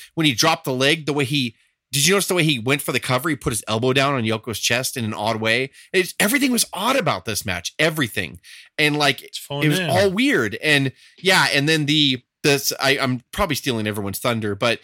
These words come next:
Speaker 1: the, at,
Speaker 2: You're
Speaker 1: at the
Speaker 2: fine.
Speaker 1: end, before the camera exploded in his face, he taps Yoko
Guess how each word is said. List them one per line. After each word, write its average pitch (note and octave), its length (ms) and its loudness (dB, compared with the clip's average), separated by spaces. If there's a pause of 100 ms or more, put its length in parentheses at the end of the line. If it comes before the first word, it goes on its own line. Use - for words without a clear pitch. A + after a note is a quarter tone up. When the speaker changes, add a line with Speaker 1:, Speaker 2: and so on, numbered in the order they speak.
(260)
Speaker 1:
the, D#3 180 2
at, D#3+ 220 -2
Speaker 2:
You're G3+ 120 -6 (100)
Speaker 1:
at E3 140 2
the E3+ 120 0
Speaker 2:
fine. D#3+ 60 2
Speaker 1:
end, F#3 180 2
before E3 300 -2
the C#3+ 80 -2
camera D3+ 400 0
exploded C3 420 -2
in C3 60 -4
his A#2 160 -4
face, B2+ 320 0
he C3+ 100 -4
taps - 460 -2
Yoko B2+ 220 0